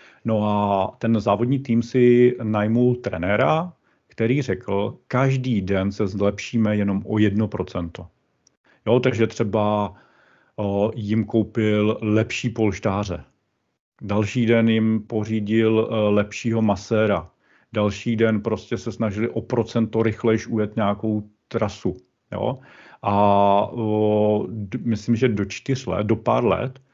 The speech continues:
eh, eh, Britové vyhráli Tour de France, vyhráli olympiádu a vlastně úplně to posunuli. Kouzlo je v tom, ne-, neudělat teďka revoluci, ale vzít si z toho, co třeba tady ukážu,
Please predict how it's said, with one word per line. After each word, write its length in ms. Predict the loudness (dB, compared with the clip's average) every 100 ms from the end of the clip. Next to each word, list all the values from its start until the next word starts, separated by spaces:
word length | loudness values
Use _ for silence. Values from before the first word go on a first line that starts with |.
| _ _ -4
eh, 360 | -2 0 0 -2 -8 _ _ -8
eh, 160 | -4
Britové 600 | -2 0 0 2 4 4
vyhráli 800 | 2 0 2 2 2 0 0 -2 -6
Tour 180 | -2 0
de 120 | 0
France, 540 | -2 -2 -2 0 -2 -2
vyhráli 840 | -2 2 2 2 2 2 0 -2 -2
olympiádu 880 | 0 0 2 2 4 4 2 0 -4 -14 -20 -8
a 60 |
vlastně 380 | -6 -2 0 -2
úplně 340 | -4 0 2 4
to 120 | 2
posunuli. 560 | -2 -6 -4 -4 -4 -8 -16 -20 -2
Kouzlo 420 | 4 4 6 4
je 100 | 4
v 60 | 2
tom, 380 | 0 2 2 2
ne-, 380 | 4 6 6 4
neudělat 420 | 2 4 2 2
teďka 260 | -2 -2
revoluci, 640 | -2 0 -2 -4 -4 -6 -4
ale 160 | -2 -2
vzít 260 | -4 -6
si 100 | -6
z 80 | -4
toho, 180 | 0 0
co 140 | -2
třeba 200 | -2 -2
tady 180 | 0 0
ukážu, 520 | 0 2 2 2 -2